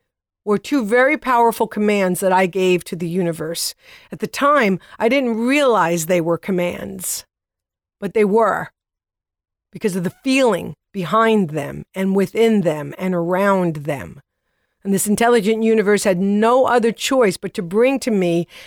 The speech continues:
exactly what was necessary for me to discover the answers and the truth about those two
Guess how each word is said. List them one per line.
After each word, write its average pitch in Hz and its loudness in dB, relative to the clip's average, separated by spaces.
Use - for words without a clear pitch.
exactly 240 -2
what 226 4
was 190 0
necessary 208 2
for 190 -4
me 240 2
to 214 -8
discover 196 -2
the 175 -8
answers 190 -2
and 190 -2
the 175 -4
truth - -2
about 185 -2
those 180 -2
two 214 0